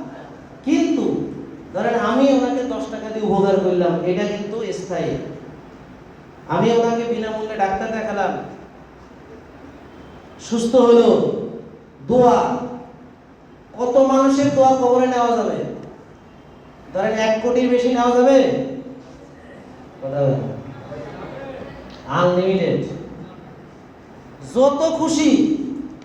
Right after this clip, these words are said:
তাইলে যেই জিনিস নেওয়া যায়, চলেন সেটার জন্য কাজ করি। হচ্ছে কি? কল্যাণ।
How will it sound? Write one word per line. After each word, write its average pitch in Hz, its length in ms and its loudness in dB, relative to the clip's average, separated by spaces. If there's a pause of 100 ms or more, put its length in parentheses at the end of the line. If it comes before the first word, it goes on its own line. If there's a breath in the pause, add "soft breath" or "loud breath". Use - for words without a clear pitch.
(840)
তাইলে 233 520 2
যেই 294 320 4
জিনিস 302 320 0
নেওয়া 302 260 6
যায়, 247 300 2 (120)
চলেন 233 240 -4
সেটার 233 360 -2
জন্য 214 180 -4 (140)
কাজ 156 120 -10
করি। - 360 -6
হচ্ছে 262 120 2
কি? - 500 0 (280)
কল্যাণ। 294 800 4